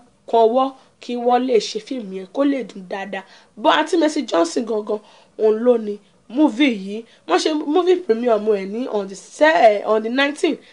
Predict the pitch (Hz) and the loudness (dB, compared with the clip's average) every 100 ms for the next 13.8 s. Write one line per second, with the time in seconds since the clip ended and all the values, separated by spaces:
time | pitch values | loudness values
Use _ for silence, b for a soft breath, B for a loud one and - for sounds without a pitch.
0 | b - 214 - 196 - 202 220 220 220 | b -14 -12 -12 -8 -2 -2 -2 -2 -2
1 | - 269 196 185 202 202 190 185 180 b | -4 -10 -10 -10 -8 -8 -8 -10 -14 b
2 | b b 208 202 - 220 196 185 226 214 | b b -12 -12 -10 -10 -8 -8 -8 -8
3 | 202 - 277 277 254 233 b b b 202 | -10 -6 -2 0 -2 -8 b b b -10
4 | 196 202 226 226 - 240 269 B B B | -6 -6 -6 -6 2 2 2 B B B
5 | 294 381 349 349 294 269 285 302 320 320 | 4 6 4 4 4 2 2 0 -2 -2
6 | - 240 240 254 247 214 202 190 233 190 | -6 -2 0 2 2 2 -2 0 0 0
7 | - b b - 202 208 226 220 220 269 | -6 b b 2 4 4 0 0 0 2
8 | 254 262 277 262 254 208 214 208 b b | 2 4 4 4 0 2 0 0 b b
9 | b 277 339 320 349 302 226 285 269 - | b 2 2 2 2 2 2 -2 -4 -8
10 | 208 311 240 254 247 254 254 - 247 240 | -2 0 2 2 4 4 2 2 -2 -2
11 | 240 220 190 - - 202 196 190 190 240 | -6 -4 -4 -6 -12 -10 -8 -10 0 2
12 | 233 214 196 208 240 240 269 302 254 202 | 2 -2 -8 -10 -6 0 0 0 -2 0
13 | 285 220 233 214 202 233 202 196 | 0 0 0 -2 2 2 0 -4